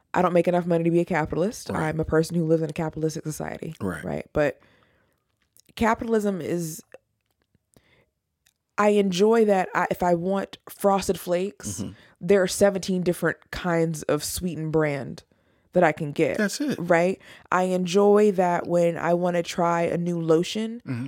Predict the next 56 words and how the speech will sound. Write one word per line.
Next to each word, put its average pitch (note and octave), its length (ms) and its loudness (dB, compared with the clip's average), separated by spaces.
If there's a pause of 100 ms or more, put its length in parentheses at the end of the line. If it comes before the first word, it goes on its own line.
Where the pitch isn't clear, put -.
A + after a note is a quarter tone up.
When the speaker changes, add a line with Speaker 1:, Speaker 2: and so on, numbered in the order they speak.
Speaker 1:
there's F3+ 240 2
tons G3 320 -2
of F3+ 40 -6
different - 260 -2
ones D#3+ 500 -6
Speaker 2:
Yeah. G2 140 -2 (160)
Speaker 1:
for G3 80 -4
me F#3+ 120 4
to F3 80 2
pick B3+ 280 -2
from D#3+ 320 -2
at E3 180 -6
any A3 180 0
kind F#3+ 200 -2
of D#3+ 100 -2
price F3+ 300 -2
point E3 260 -4
that C#3+ 100 -4
I C#3+ 100 -4
need. D#3+ 480 -8
Speaker 2:
Yeah. G#3+ 160 -4 (180)
Speaker 1:
And F#3+ 140 0
they G3+ 80 6
can G#3+ 140 2
all G#3 200 4
exist G3 460 0
because F3+ 220 2
there's F3+ 220 6
a F3+ 80 2
market G3 380 0
for - 140 -4
all G#3+ 160 2
of F#3+ 60 -4
them. D#3 80 -10
That's D3+ 140 -10
why - 140 -4
they - 80 -6
exist. - 500 -12
Speaker 2:
Right. F2 180 -4 (300)
Speaker 1:
But F3+ 180 4
what C#3 120 0
happens G#3 420 0
is D#3+ 100 -8
with E3+ 120 -16
things F3 320 -4
like D3 160 -6
this F3 240 2
or D3 40 -6
companies - 400 -8
like - 180 -10
this, D3+ 180 -6
or D3+ 100 -2
if D#3 80 -4
we're D#3+ 80 -2
being D#3 220 -4
honest, D#3 400 -6